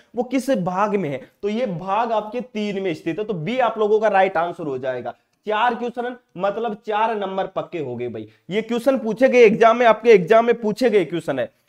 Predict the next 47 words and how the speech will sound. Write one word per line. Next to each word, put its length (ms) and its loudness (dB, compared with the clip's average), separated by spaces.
और 120 -2
अगर 240 -2
आपको 240 2
अभी 260 -2
भी 140 -4
लगता 320 0
है 140 2
कि 120 -8
देखो, 280 0
सिलेक्शन 560 2
के 80 2
लिए 120 2
मैं 80 -2
आपको 220 0
एक 80 -2
रणनीति 420 -4
बता 220 0
देता 160 -4
हूँ, 140 -6
कम 200 -2
समय 260 -6
में 120 -4
अगर 140 -2
आप 80 -2
सीआरपीएफ़ 580 -4
में 140 -4
भर्ती 280 -8
होना 200 0
चाहते 320 -2
हैं 60 -2
या 160 0
एसएसबी 420 -6
या 80 0
सीआईएसएफ़ 400 -4
में 120 -6
भर्ती 260 -8
होना 180 -2
चाहते 260 -2
हैं, 80 -4
तीन 280 2
चीज 340 -4
पे 80 -2
आपकी 300 -4
पकड़ 280 -4
बेहतरीन 580 -4
होनी 220 -4
चाहिए, 300 -10